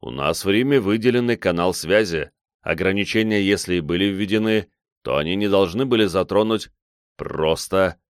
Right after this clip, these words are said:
попробуйте связаться со своим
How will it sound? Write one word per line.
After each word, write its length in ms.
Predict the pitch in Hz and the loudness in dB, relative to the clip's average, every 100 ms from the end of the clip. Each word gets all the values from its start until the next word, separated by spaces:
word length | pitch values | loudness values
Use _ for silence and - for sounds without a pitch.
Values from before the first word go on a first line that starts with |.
| _ | _
попробуйте 1040 | 80 85 - 82 92 95 104 95 107 104 - - | -2 -2 -2 2 2 4 2 0 -2 -2 -6 -18
связаться 1040 | - 95 90 101 78 87 95 - 101 98 - | -10 -6 -2 -2 2 2 0 0 -2 -2 -8
со 220 | - 107 | -6 -6
своим 600 | - 85 85 98 113 | -4 -2 0 2 2